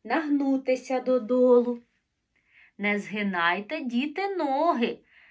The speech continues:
як торкаєтесь підлоги. Три-чотири,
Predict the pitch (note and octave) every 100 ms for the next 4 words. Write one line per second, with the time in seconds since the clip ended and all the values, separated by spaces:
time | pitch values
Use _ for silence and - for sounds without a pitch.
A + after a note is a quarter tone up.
0 | _ A3 A3 - B3+ B3+ - G#3+ F#3+ F3+
1 | F#3 G3+ G#3 - C4 B3+ A#3 F#3+ F3 E3
2 | D#3+ _ _ _ _ - _ C4 D4+ D4+
3 | F#4+ - A#4 B4 F#3